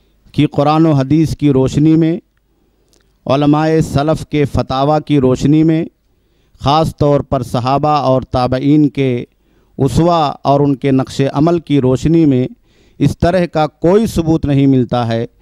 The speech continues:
कि रुक़िया शरइया को किसी ने पेशा बनाया हो, किसी ने इसे अपने लिए रोज़ी कमाने का ज़रिया बनाया हो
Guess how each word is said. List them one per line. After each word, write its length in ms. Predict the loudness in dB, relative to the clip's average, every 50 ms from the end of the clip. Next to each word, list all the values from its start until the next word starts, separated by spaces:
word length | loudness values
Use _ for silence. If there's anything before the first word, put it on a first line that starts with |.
| _ _ _ _ _ _ _ -6 -2
कि 100 | 0 2
रुक़िया 460 | 2 0 -2 -2 -2 -2 0 0 0 -2
शरइया 540 | -2 -2 -2 -2 -2 -2 0 0 0 0 0
को 160 | -2 -2 -4 -4
किसी 300 | -2 -6 -6 -2 0 0
ने 160 | 2 2 0
पेशा 420 | -2 -2 -4 -4 -4 -2 -2 -2 0
बनाया 320 | 0 0 0 0 0 0 0
हो, 260 | 0 0 0 -2 -4 _ _ _ _ _ _ _ _ _ _ _ -4
किसी 300 | -2 -2 0 2 2 4 4
ने 180 | 4 2 2 0
इसे 540 | -2 -4 -2 0 0 0 0 0 -2 -4 _ _ _ _ -6
अपने 360 | -6 -6 -2 0 2 2 2 2
लिए 300 | 2 2 2 2 2 2
रोज़ी 340 | 2 2 0 2 2 0 -2
कमाने 440 | 0 0 -2 0 0 0 0 0 0
का 160 | 0 -2 -2 -2
ज़रिया 340 | 0 0 0 0 0 0 0
बनाया 340 | 0 0 2 0 0 0
हो 240 | 0 0 0 -2 -4